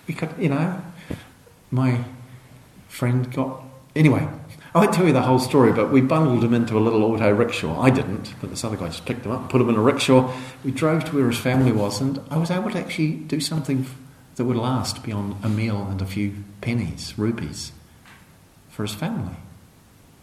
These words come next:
Which didn't cost me that much, but my gosh, from my heart it felt so good. And it's still a drop in the bucket for his life, but I felt like, ah, I was able to do more 'cause I allowed myself to stay with that. And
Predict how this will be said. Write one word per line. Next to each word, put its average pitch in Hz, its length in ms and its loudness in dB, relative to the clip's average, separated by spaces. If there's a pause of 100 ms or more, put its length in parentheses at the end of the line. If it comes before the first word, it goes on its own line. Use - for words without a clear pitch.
(200)
Which - 140 -12
didn't - 220 -6
cost 175 280 -8
me 110 80 -6
that 104 220 -12
much, - 300 -10
but - 180 -12
my 127 120 -10
gosh, - 340 -10
from 113 160 -10
my 110 100 -8
heart 113 260 -6
it 104 140 -14
felt 101 200 -12
so 98 140 -12
good. 123 300 -10 (400)
And 180 100 2
it's 196 140 -2
still 131 400 2
a 98 40 -4
drop 107 320 -2
in 101 100 -4
the 92 60 -4
bucket 98 460 -6
for 98 120 -6
his 85 120 -8
life, 104 500 -6 (600)
but 139 120 -12
I 127 60 -6
felt - 340 -6
like, 127 260 -4
ah, 156 340 -6 (840)
I 113 60 -6
was 120 140 -6
able 120 240 -4
to 123 140 -8
do 120 160 -2
more 120 300 -2
'cause - 160 -8
I 123 80 -2
allowed 127 420 2
myself 110 360 -6
to 117 100 -12
stay 117 280 -6
with 117 260 -8
that. 82 300 -8 (340)
And 147 220 2